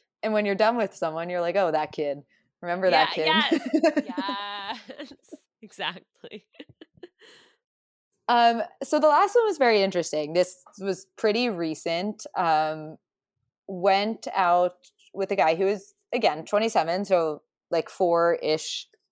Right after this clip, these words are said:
Speaker 1: years younger than I am, which I, I truly don't think's a, a big deal fully. Um, and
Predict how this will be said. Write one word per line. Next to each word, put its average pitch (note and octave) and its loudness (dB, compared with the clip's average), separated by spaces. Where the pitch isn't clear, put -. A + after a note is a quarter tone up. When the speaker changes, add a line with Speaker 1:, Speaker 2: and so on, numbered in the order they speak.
Speaker 1:
years E3+ 2
younger D3+ -2
than G3+ -2
I C#3+ -2
am, D#3+ 0
which - 0
I, C#3+ -4
I F#3 2
truly F#3+ -2
don't F3 -2
think's D#3 -8
a, D#3+ -8
a F3 0
big D3 -6
deal D3+ -8
fully. D#3 -8
Um, E3+ 0
and F3+ 0